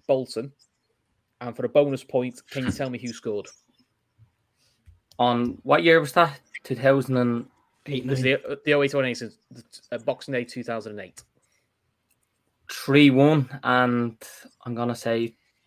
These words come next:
Speaker 2: Gerrard.
Speaker 1: No, mate, it was, uh, three nil, and it was Reina and Robbie Keane got,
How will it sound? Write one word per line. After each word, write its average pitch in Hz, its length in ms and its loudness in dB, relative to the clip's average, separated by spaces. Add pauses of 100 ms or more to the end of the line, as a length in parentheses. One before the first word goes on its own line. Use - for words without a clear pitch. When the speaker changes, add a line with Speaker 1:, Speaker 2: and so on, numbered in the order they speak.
Speaker 2:
Gerrard. 131 500 6 (1800)
Speaker 1:
No, 123 180 -6
mate, 131 200 -8
it 120 140 -6
was, 113 120 -10
uh, 117 260 2
three 165 220 -2
nil, 135 280 0 (240)
and 113 300 -10 (180)
it 135 100 -2
was 117 120 -12
Reina 127 420 0
and 113 100 -10
Robbie 127 200 -4
Keane 127 240 -10
got, 113 140 -4